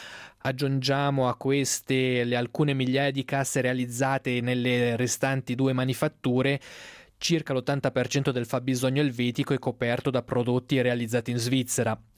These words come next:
Il novantacinque per cento se si guarda solo al mercato svizzero-tedesco. Una percentuale elevata se confrontata ad esempio a quella tedesca. In Germania infatti solo il venti per cento delle bare è di produzione interna.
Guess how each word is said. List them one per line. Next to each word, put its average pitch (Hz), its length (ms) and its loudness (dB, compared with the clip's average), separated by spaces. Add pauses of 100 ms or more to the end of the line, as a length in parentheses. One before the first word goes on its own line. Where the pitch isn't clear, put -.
(180)
Il 131 80 0
novantacinque 123 600 0
per 131 180 0
cento 123 320 -2
se 127 100 -2
si 123 140 -2
guarda 123 340 0
solo 123 200 -2
al 127 80 -2
mercato 117 520 -2
svizzero-tedesco. 117 1000 -2 (460)
Una 170 180 2
percentuale 143 720 0
elevata 147 600 0
se 143 140 0
confrontata 131 680 0
ad 139 100 0
esempio 127 400 0
a 123 40 -2
quella 123 240 0
tedesca. 131 640 0
In 120 160 0
Germania 127 480 0
infatti 127 440 -2
solo 127 360 2
il 117 120 2
venti 127 320 -2
per 117 240 -2
cento 123 300 0
delle 117 260 0
bare 123 380 0
è 131 100 -2
di 120 140 0
produzione 113 480 -2
interna. 107 580 -2